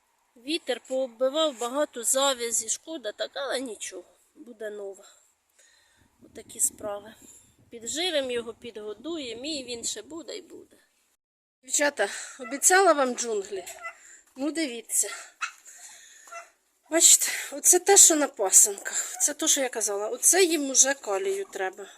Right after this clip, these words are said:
Бачите, вони не витягує огірок.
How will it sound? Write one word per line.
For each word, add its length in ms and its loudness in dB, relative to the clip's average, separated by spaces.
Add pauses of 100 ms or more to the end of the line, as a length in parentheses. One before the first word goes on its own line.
Бачите, 420 -4
вони 540 -2 (440)
не 120 0
витягує 840 0
огірок. 500 -6